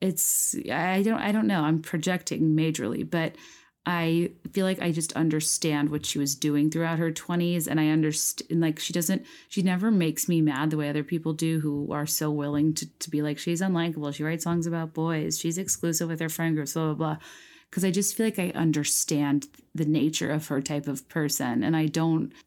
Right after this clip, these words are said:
I mean, I think, like she said, she's never been a natural. All she does is try, try, try. I relate to this deeply. I think she very much has always been in character. And, um, I don't fault her. Uh, like, I think some people were saying that they just don't love the curly bangs or the hair vibe right now, but, like,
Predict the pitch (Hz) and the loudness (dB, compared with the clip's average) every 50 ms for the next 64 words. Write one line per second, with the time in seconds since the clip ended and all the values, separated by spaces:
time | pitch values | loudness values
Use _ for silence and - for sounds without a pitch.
0 | - - 214 214 208 226 220 226 226 214 - - 214 196 - - 214 202 170 156 | -2 2 2 4 4 4 4 4 2 2 0 0 0 0 0 2 2 2 0 0
1 | 160 160 - 170 180 180 170 180 165 180 175 170 165 170 175 175 - 156 147 147 | -2 -4 -2 0 0 2 2 0 0 2 2 2 2 2 0 0 -2 -2 -2 -2
2 | 147 170 175 160 156 156 156 - - 160 160 156 - 156 147 147 - - 156 147 | -2 -2 -2 -2 -2 -2 -4 -2 -4 -4 -4 -4 -2 -2 -4 -4 -2 -2 -2 -2
3 | 143 147 151 151 160 160 165 160 175 160 156 151 - - 170 165 165 160 151 147 | -2 -2 -2 -2 0 -2 -2 -2 -4 -4 -4 -4 -2 -2 -2 -2 0 -2 -2 -2
4 | 160 160 180 165 156 - 196 165 160 160 151 147 156 156 151 147 - - - - | -2 -2 -2 -2 -2 -2 -4 -2 -2 0 0 2 2 2 2 2 0 -4 -10 -14
5 | - - _ - 185 170 - - 156 156 160 156 160 - - 151 143 143 127 123 | -20 -20 _ -6 -4 -2 -2 0 0 2 2 0 0 0 0 2 2 2 0 0
6 | - - 160 156 143 143 - - - - - - - - - - - - _ _ | -4 -6 -4 -4 -4 -4 -6 -6 -6 -4 -4 -4 -6 -8 -8 -12 -20 -20 _ _
7 | _ _ _ - - 175 156 156 151 151 147 151 151 147 - - 156 151 147 143 | _ _ _ -6 -2 0 2 4 4 4 4 4 4 2 0 0 0 0 0 0
8 | 147 - - 160 160 160 - - - - 165 151 147 - - - - - 156 147 | 0 0 0 0 0 0 -2 -4 -4 -4 -2 -2 -2 -4 -6 -8 -6 -4 -4 -4
9 | 143 139 139 135 139 147 - - - - _ _ _ _ _ - 180 175 139 135 | -2 -4 -4 -4 -4 -4 -4 -6 -8 -12 _ _ _ _ _ -4 -2 -2 0 0
10 | 151 170 165 - - - 170 160 151 151 - - - - - - - - 175 160 | 0 0 0 -2 -2 -2 -2 0 0 -2 -4 -6 -14 -12 -10 -8 -4 -2 -2 -2
11 | - 180 160 - - 170 151 156 156 156 160 156 143 147 147 147 - 165 147 143 | -2 -2 -2 0 0 0 0 0 0 0 0 -2 0 0 -2 -2 -2 -2 0 0
12 | 143 139 143 143 127 139 147 147 147 151 147 - _ _ - - 156 151 - - | 0 2 0 0 0 -2 -2 -2 -2 -2 -4 -6 _ _ -6 -4 -4 -4 -4 -2
13 | 165 160 147 - 165 165 156 165 165 156 - 180 175 165 160 151 156 156 156 135 | -2 -2 0 0 0 0 0 -2 -4 -4 -2 -2 0 0 2 0 0 -2 -2 -2
14 | 139 151 170 160 156 160 139 151 151 160 139 151 156 165 165 165 170 180 190 175 | 0 0 0 0 0 -2 -2 -2 -4 -2 -2 -4 -2 -2 -2 -2 -2 -2 -2 0
15 | - 185 185 190 190 - - - 160 156 156 - | 0 0 0 0 0 0 0 0 0 -2 -2 -4